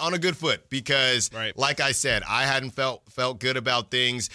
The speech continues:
Speaker 1: And, and I sat here on these airwaves talking about how healthy they had been or the health luck. Now, we know everybody's banged up, but we're gonna get into some sound after the break that kind of illustrates how banged up these dudes really are, and maybe we didn't,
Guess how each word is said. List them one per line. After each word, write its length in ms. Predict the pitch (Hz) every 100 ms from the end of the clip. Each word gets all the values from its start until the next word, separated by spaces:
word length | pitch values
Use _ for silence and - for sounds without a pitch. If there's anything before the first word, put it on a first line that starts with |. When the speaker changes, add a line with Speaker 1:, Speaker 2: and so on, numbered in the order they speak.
| - -
Speaker 1:
And, 200 | 151 156 147
and 160 | 147
I 140 | 151 190
sat 280 | 185 160
here 160 | 147 151
on 140 | 139
these 200 | 143 147 123
airwaves 520 | 135 135 131 131 -
talking 280 | 131 131 127
about 360 | 123 120 120 - _ _ _ -
how 340 | 139 135 127
healthy 400 | 117 135 131 131
they 240 | 117 123
had 180 | 120 113
been 200 | 123 143
or 80 | 117
the 120 | 107
health 240 | 110 120 123
luck. 300 | 127 104 110
Now, 140 | 110
we 120 | 147
know 220 | 175 156
everybody's 640 | 143 135 135 127 123 117 98
banged 320 | 117 110 117
up, 200 | 110 - - -
but 80 | 107
we're 160 | 120 151
gonna 200 | 165 135
get 180 | 139
into 220 | 127 113 123
some 200 | 117 110
sound 460 | - 113 110 107
after 320 | - 107 - 110
the 120 | 101
break 560 | 95 123 117 104 - - - -
that 420 | 110 110 107 -
kind 360 | 127 123 143 127
of 140 | 95 117
illustrates 760 | 110 107 - 113 107 95 - - - _ _
how 200 | 131 160
banged 380 | 127 143 139 131
up 160 | 123 123
these 260 | 127 113
dudes 300 | 110 120 95
really 340 | 104 120 110 107
are, 260 | 113 107
and 220 | 98 98
maybe 300 | 101 104 104
we 260 | 92 107 107
didn't, 640 | 87 101 98 92 - -